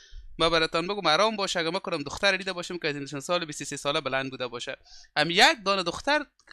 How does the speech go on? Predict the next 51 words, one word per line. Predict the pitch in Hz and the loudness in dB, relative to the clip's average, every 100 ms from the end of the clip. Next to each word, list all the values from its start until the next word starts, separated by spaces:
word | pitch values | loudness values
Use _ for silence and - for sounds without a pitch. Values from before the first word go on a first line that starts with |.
| - | -2
قورایش | 180 170 185 269 262 | 2 4 4 2 2
نسای | 208 - 269 | -4 -2 -2
کنی | 254 240 | -2 -6
سی، | - | -6
سی | 262 214 | -8 -4
و | |
پنج | 196 175 | 0 2
ساله | - 196 | 2 0
برید | 240 226 185 | 0 -2 -4
داخل | 151 151 220 | -4 -2 -2
اونجا | 220 208 | -2 -4
منداز | 226 226 | -2 0
هفده | 196 160 139 | 0 0 0
ساله، | 139 156 175 | -2 0 0
هجده | 151 135 | 0 -4
ساله | - 143 180 - - _ _ | -4 -2 -2 -4 -14 _ _
یا | 147 147 | -2 -2
بیست | 147 | -2
ساله، | - 170 | -2 -2
بیست | 180 - | -4 -2
و | |
یک | 143 | -2
ساله. | - 160 | 0 2
اینمی | 165 196 330 | 2 4 0
دخترایی | - - 196 277 | 0 0 2 2
که | 311 | 2
شما | 208 220 254 | -6 -6 -6
بیست | 202 - | -6 -8
و | |
چهار | - 220 | -2 0
هستین، | 220 - 202 196 | 0 -2 -4 -4
بیست | 151 165 | -6 -4
و | |
پنج | 151 147 | -2 -2
ساله | 156 156 | -2 0
هستین، | 208 208 180 | 0 0 -6
کجا | - 160 226 | -8 -6 -4
هستین | 262 - 202 | -4 -4 -6
شما؟ | 185 165 - - _ | -4 -4 -4 -10 _
آیا | 185 220 | 2 2
شما | - 208 | 0 -2
از | 220 | -2
این | 220 | -2
اپلیکیشن‌های | 202 170 156 165 180 | -6 -8 -6 -4 -2
تیک | 202 - | -4 -6
تاک | 190 185 | -8 -4
استفاده | 175 - 135 151 | -6 -4 -6 -4
کرده | 151 139 | -4 -2
می‌تونین؟ | 175 202 185 185 | -2 -2 -2 -2
آیا | 135 127 | -2 -4
نمی‌تونین؟ | 135 196 185 175 175 | -4 -2 -2 0 0